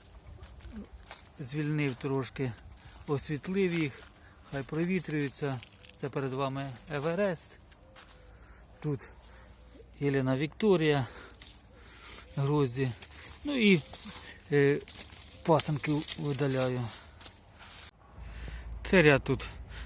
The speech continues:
починається із Дар'ї, потім Зорінька йде, Каталонія.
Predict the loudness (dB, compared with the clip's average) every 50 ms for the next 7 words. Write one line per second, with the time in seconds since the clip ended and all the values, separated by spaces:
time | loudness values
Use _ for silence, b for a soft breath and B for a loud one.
0 | B -2 -2 2 4 4 6 6 6 6 6 4 4 2 2 2 2 0 0 -2
1 | 0 6 10 10 10 10 10 6 4 4 2 -2 -6 -12 -14 -14 B B B B
2 | B B B B B -6 0 2 2 4 6 6 6 8 8 6 4 4 4 4
3 | 4 6 4 4 4 2 0 -2 -4 -4 -4 0 2 2 2 4 4 4 2 2
4 | 2 2 0 0